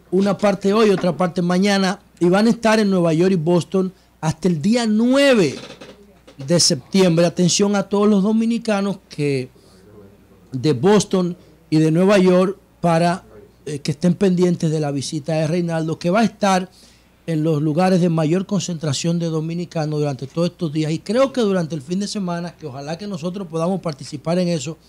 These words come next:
tienen una participación en el Yankee Stadium. Recuerden ustedes que Yankee Boston están jugando una serie de final de temporada regular y creo que Reinaldo va a participar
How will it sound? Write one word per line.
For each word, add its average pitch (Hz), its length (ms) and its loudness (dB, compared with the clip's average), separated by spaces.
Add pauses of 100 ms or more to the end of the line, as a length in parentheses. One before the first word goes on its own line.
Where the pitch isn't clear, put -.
(420)
tienen 180 500 2 (460)
una 185 320 2
participación 190 760 -2
en 185 140 0
el 156 100 -2
Yankee 190 320 0
Stadium. 202 540 2
Recuerden 180 440 0
ustedes 190 440 -2
que 156 160 -8
Yankee 185 340 -2
Boston 160 500 -4 (360)
están 160 260 -2
jugando 180 440 2
una 180 220 0
serie 165 600 2 (600)
de 135 540 0 (500)
final 165 380 2
de 170 100 2
temporada 151 600 -2
regular 170 580 0
y 170 60 -2
creo 185 320 0
que 202 100 -6
Reinaldo 165 540 -6
va 160 120 -4
a - 100 -6
participar 151 760 -6